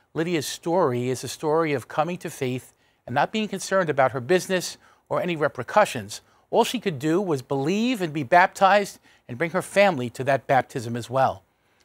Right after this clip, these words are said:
Well, that's where we can be a huge sign. To we who have the freedom to worship, a challenge is given today to live our faith vibrantly, if you will, in purple cloth,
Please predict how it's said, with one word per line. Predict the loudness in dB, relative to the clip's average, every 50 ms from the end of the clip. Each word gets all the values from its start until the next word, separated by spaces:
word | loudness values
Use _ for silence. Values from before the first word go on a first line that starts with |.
| _ _
Well, | 4 6
that's | 6 6 6 2 0 2
where | 2 2 2
we | 2 0 -2 -2 -2
can | -2 -4 -4 -2
be | -2 -2 -2 -2 -2
a | -2 -4 -4
huge | -4 -4 -2 -2 -2 -2 -4 -6
sign. | -4 0 0 0 2 0 -2 -6 -8 -14 _ _ _ _ _ _ -4
To | -2 2
we | 4 4 4
who | 4 6 6
have | 6 4 4
the | 2 -2
freedom | -4 -4 -4 -2 -2 2 2 2 2 0 -4
to | -6 -6
worship, | -4 -2 0 0 0 2 2 2 2 0 _ _ _ _ _ _ _ -6
a | -6
challenge | -4 -2 2 4 4 4 6 4 2 0 0 -2
is | -4 -4
given | -2 -2 -2 -2 -2
today | -2 -2 0 0 0 0 -2 -6 -12 _ _ _ _
to | 0 2
live | 4 4 6
our | 4 2 2
faith | 2 0 -2 0 -2
vibrantly, | -4 0 4 4 6 6 4 2 -2 -4 -4 -4 -4 -4 -4
if | -4 -4 -6
you | -4
will, | 0 2 4 4 4
in | 2 0 -2 -4
purple | 0 2 2 2 2 0 -2 -4
cloth, | -4 -2 0 2 4 4 4 2 0 -4 -10